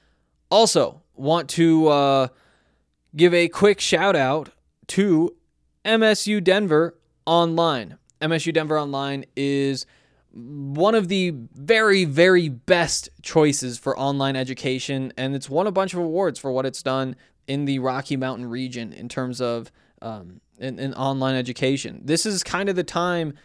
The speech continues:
to be looking <laughs> into online schools with, uh, a lot of campuses closed or you know, the potential for them to be closed even after you get on campus. Um, it's just very uncertain, but what is certain is that M S U Denver Online has prov-, been providing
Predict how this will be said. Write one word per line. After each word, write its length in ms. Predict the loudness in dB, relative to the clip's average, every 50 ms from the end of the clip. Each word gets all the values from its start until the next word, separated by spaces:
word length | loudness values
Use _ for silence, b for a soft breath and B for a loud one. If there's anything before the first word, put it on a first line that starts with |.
| b b _
to 100 | -8 -4
be 160 | -2 -2 -2
looking 420 | 0 -2 -2 -2 -2 -2 0 0 0
<laughs> 0 |
into 640 | 2 2 2 2 2 0 0 2 2 4 4 2 0 B B B B B
online 480 | -2 0 0 0 0 0 0 0 -2 -4
schools 560 | -6 -4 0 2 2 4 4 4 2 0 b b b b b b
with, 400 | -4 -2 -2 -2 -2 -2 -2 -2
uh, 280 | 0 0 0 0 -2 -2
a 60 | -2
lot 220 | -4 -4 -4 -6
of 80 | -6 -8
campuses 420 | -8 -10 -10 -10 -12 -14 -14 -14
closed 540 | -6 0 2 4 6 6 6 4 2 -2 -6
or 340 | -6 -6 -6 -6 -8 -10 b b b b b b
you 120 | -12 -8 -6
know, 280 | -6 -6 -6 -8 -10 -12
the 140 | -12 -12 -10
potential 440 | -10 -10 -6 -2 -2 0 0 0 0
for 100 | 0 0
them 140 | 0 0 -2
to 80 | -4
be 200 | -4 -4 -4 -4
closed 360 | 0 4 6 6 6 4 2
even 220 | 0 -2 -2 -2 -2
after 260 | -4 -6 -6 -8 -10
you 100 | -10 -8
get 140 | -8 -10 -12
on 120 | -12 -14
campus. 560 | -8 -4 -2 -2 -2 -2 -2 -2 -2 -2 -6 b b b b b b
Um, 280 | -14 -12 -12 -12 -16 -14 _
it's 240 | -4 -4 -2 -2 -2
just 380 | 0 2 2 2 2 -2 -6 -10
very 420 | -6 2 6 6 8 8 6 4 2
uncertain, 520 | -2 -4 -6 -4 -2 -2 -2 -2 -4 -4 -4
but 160 | -4 -2 2
what 240 | 2 2 2 0 -2
is 340 | 2 4 6 6 6 4 0
certain 520 | -2 0 0 0 0 -2 -4 -8 -8 -6 -6
is 160 | -6 -4 -2
that 180 | -4 -4 -4
M 120 | -4 -4 -4
S 160 | -4 -4 -6
U 60 | -6
Denver 340 | -4 -4 -4 -2 -2 0 -2
Online 340 | -2 -2 -4 -6 -6 -6 -8
has 140 | -10 -10 -12
prov-, 320 | -10 -8 -8 -6 -8 -8
been 260 | -4 0 0 2 2 2
providing 580 | 0 0 0 2 2 2 0 0 -2 -4 -6